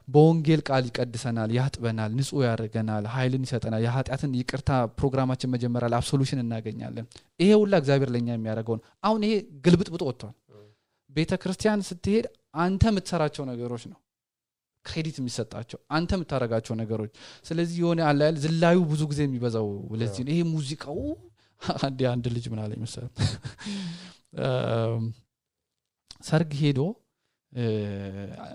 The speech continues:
Speaker 1: እኔም ተጋብዤ ነበር እዛ ሰርግ ላይ። እኔ በመሄድ አልቻልኩም እና ሲመለስ ተገናኘን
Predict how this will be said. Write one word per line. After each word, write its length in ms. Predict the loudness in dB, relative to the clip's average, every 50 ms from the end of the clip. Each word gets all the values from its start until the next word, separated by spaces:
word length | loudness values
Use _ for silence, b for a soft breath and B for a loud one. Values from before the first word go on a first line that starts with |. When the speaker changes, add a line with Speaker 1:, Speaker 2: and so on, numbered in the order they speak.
| -18 _ -6
Speaker 1:
እኔም 220 | 0 0 2 2
ተጋብዤ 360 | 2 2 0 0 0 0 -2 -2
ነበር 220 | -2 -2 -2 -2 -2
እዛ 120 | 0 0 0
ሰርግ 200 | -2 -2 -2 -2
ላይ። 120 | -2 -2 0
እኔ 100 | 0 -2
በመሄድ 600 | 0 0 0 0 0 -2 -2 0 2 2 2 2 0
አልቻልኩም 500 | -2 -4 -4 -6 -6 -6 -6 -8 -8 -6
እና 120 | -4 -6 -6
ሲመለስ 400 | -6 -6 -10 -8 -8 -8 -8 -6
ተገናኘን 560 | -6 -6 -6 -6 -6 -6 -6 -6 -6 -8 -8